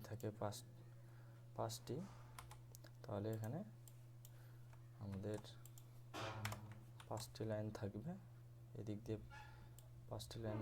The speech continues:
হবে এবং এদিক দিয়ে পাঁচটি, ভার্টিক্যালি পাঁচটি লাইন, পাঁচটি স্টার হবে। তো চলুন আমরা কোড লেখা শুরু করে দিই। <coughs> সরি,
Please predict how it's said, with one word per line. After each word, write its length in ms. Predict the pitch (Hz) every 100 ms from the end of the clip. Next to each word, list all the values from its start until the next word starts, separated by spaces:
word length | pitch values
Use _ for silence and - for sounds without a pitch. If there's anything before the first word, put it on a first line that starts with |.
| 107
হবে 180 | 117 180 202 - - - -
এবং 160 | 98 113 110
এদিক 160 | 101 110
দিয়ে 120 | 127 160 104
পাঁচটি, 360 | 104 - 127 156 - - - - - - - - - -
ভার্টিক্যালি 460 | 98 - 101 101 110 113
পাঁচটি 300 | 98 - - 107
লাইন, 160 | 95 107 - - - - - - - - - -
পাঁচটি 300 | 107 - 104 -
স্টার 200 | 107 101
হবে। 200 | 95 - - - - - - - - - - - - - - -
তো 60 | 101 92
চলুন 280 | 107 101 101 120 - - - - - - - - -
আমরা 200 | 92 92 -
কোড 160 | 104 - - - - 104
লেখা 180 | 98 101 -
শুরু 140 | 95 90
করে 140 | 90 98
দিই। 120 | 131 190 - - - - - - - -
<coughs> 1160 | 640 466 - - - 440 120 - - - -
সরি, 240 | - 104